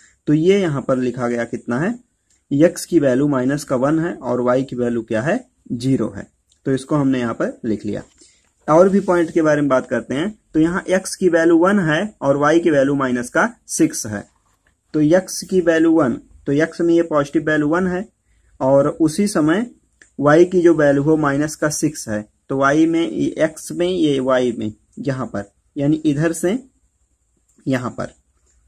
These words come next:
और इधर ये वन है, तो ये यहाँ पर आ गया। तो यही जो पॉइंट यहाँ पर फाइंड हो रहा है, यानी जो पॉइंट बन रहा है, ये वन कामा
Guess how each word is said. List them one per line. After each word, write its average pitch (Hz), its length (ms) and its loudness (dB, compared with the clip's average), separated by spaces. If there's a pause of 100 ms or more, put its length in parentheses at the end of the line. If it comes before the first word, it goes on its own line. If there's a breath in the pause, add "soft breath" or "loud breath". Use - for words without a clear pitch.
और 123 120 0
इधर 139 240 -2
ये 139 180 -2
वन 143 280 0
है, 165 240 -4 (420)
तो 127 100 -2
ये 143 580 -2 (220)
यहाँ 131 280 -2
पर 101 180 -8
आ - 100 -8
गया। - 200 -12 (520)
तो 147 40 2
यही 160 340 4
जो 190 180 0
पॉइंट 165 380 2
यहाँ 160 200 -2
पर 156 140 -4 (100)
फाइंड 156 300 0
हो 113 100 -2
रहा 113 80 -2
है, 117 60 -4
यानी 139 220 0
जो 143 140 -2 (260)
पॉइंट 143 280 0
बन 151 220 2
रहा 123 240 0
है, 170 200 -2 (300 soft breath)
ये 139 180 2
वन 175 300 2
कामा 143 440 0